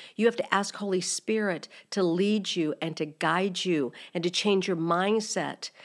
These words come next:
and to help you understand and to move through this. A hot-tempered man stirs up strife. And you just, it, can you see him stirring it?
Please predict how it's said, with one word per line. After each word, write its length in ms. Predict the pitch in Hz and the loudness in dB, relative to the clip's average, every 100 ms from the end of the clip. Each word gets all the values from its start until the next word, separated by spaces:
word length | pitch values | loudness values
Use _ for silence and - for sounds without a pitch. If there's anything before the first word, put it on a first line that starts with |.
| - - | -10 -4
and 100 | 175 | -2
to 60 | |
help 240 | 180 196 202 | 0 0 0
you 80 | |
understand 880 | 180 180 175 - - 202 220 180 147 | -2 -2 -4 -4 -2 2 2 2 -2
and 140 | 156 165 | -4 -4
to 80 | |
move 340 | 160 170 208 214 | 0 2 2 0
through 220 | - 156 | -4 -4
this. 260 | 135 143 - - - - - | -4 -6 -10 -14 -16 -6 -2
A 80 | |
hot-tempered 880 | 160 - 220 - - 262 233 214 180 | -2 0 0 0 0 -2 0 -2 -2
man 300 | 196 202 175 | -2 0 0
stirs 640 | 180 - - - 220 226 214 | -2 -2 -2 -2 -2 0 -2
up 140 | 214 | -6
strife. 560 | - - 208 170 147 185 | -8 -6 -2 -4 -2 0
And 80 | |
you 80 | 220 | 2
just, 180 | 220 220 - 247 | 2 -2 -4 -6
it, 140 | 214 | 2
can 120 | 294 | 4
you 80 | 330 | 4
see 140 | - | 2
him 100 | 330 | 2
stirring 500 | 262 - 196 180 208 | 2 0 0 2 2
it? 200 | 220 - | 0 -2